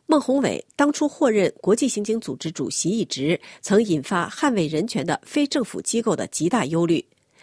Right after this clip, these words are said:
随着孟宏伟的失联，因大规模拘押维吾尔族人而受到联合国谴责的中国的声誉将再次受到影响。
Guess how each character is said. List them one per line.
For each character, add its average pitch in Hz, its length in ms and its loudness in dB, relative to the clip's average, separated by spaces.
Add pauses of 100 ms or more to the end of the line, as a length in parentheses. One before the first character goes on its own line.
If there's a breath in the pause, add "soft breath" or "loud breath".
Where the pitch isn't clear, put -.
(300 loud breath)
随 - 180 8
着 220 220 4
孟 247 160 6
宏 214 140 0
伟 180 120 2
的 147 120 -2
失 - 220 0
联， 160 300 2 (260 loud breath)
因 285 180 4
大 320 180 2
规 285 160 2
模 190 280 2
拘 - 200 -2
押 277 180 4
维 208 200 4
吾 269 80 2
尔 175 180 2
族 196 160 2
人 156 340 0
而 180 120 2
受 214 180 0
到 160 160 2
联 156 160 -2
合 131 140 -2
国 175 220 -2
谴 - 360 -6
责 - 200 -4
的 - 240 0
中 294 180 -2
国 185 120 -2
的 156 120 -2
声 262 280 0
誉 202 160 0 (260 loud breath)
将 196 260 2
再 277 200 -2
次 - 300 -4
受 - 180 0
到 147 120 -2
影 147 240 -2
响。 - 200 0